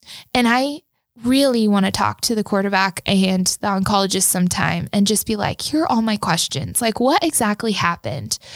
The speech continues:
between November of twenty twenty to February of twenty twenty-one?"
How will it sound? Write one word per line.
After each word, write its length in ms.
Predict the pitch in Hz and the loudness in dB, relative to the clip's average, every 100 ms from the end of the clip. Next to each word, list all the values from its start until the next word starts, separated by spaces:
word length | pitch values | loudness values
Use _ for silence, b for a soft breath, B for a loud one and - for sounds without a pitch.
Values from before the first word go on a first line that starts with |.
| B | B
between 400 | - 208 220 202 | 0 2 2 2
November 460 | 208 196 214 254 339 | 2 0 0 0 -2
of 120 | 320 | -2
twenty 440 | - 214 202 208 b b | -2 0 0 -2 b b
twenty 500 | - 180 - 160 113 _ _ _ _ _ _ _ | -4 -2 0 -2 -6 _ _ _ _ _ _ _
to 180 | 214 190 | -2 -2
February 640 | - 220 208 208 202 202 | 0 0 2 2 2 0
of 80 | 165 | -2
twenty 280 | - 175 175 | -2 0 0
twenty-one?" 720 | - 175 185 175 151 - | -2 -2 -2 -2 -6 -8